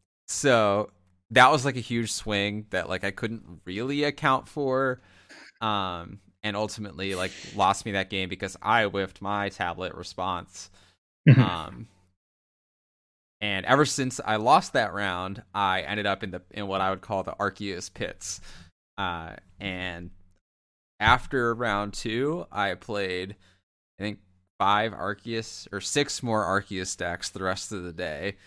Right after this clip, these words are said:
Speaker 2: Sure.
Speaker 1: so every round up until round, every round from round three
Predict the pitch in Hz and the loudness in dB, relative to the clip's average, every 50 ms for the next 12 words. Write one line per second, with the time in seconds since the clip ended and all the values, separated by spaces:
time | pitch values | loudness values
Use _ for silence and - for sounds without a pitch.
0 | - - - _ _ - - - 151 131 117 - 110 95 - 113 123 131 120 123 | -20 -20 -20 _ _ 4 8 10 10 10 8 6 2 -2 2 2 2 2 2 2
1 | 135 127 117 107 98 98 98 101 107 117 127 120 - - 104 101 - 113 101 - | 0 0 0 0 0 0 0 0 0 0 -2 -4 -4 -2 -4 -2 -4 -6 -10 -6
2 | - 117 104 98 95 95 95 92 92 95 - - - - - _ _ - 120 135 | -6 -4 -4 -4 -2 -2 -2 -4 -4 -6 -12 -16 -20 -20 -20 _ _ 0 2 4
3 | 170 175 147 123 110 110 110 120 135 135 - 131 107 104 104 101 101 101 98 - | 6 4 4 4 2 2 2 2 0 0 -2 -2 0 0 0 0 0 0 -4 -6
4 | - 98 90 98 101 101 110 123 127 123 | -10 -8 -6 -6 -6 -4 -4 -6 -6 -8